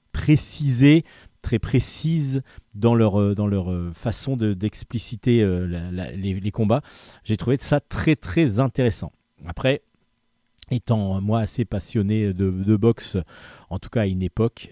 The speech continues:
je, j'ai trouvé ça très, très intéressant. Et de toute façon, cette collection coup de tête,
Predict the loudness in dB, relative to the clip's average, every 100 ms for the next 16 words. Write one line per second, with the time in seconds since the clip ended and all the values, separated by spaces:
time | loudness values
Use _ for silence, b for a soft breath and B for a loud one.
0 | -8 -4 -2 0 0 -2 -8 -6 -6 -4
1 | -8 -6 -4 -4 -4 -4 -2 -2 -4 -4
2 | -4 -2 -4 -2 -4 -2 0 0 -2 -4
3 | -4 -2 -2 -2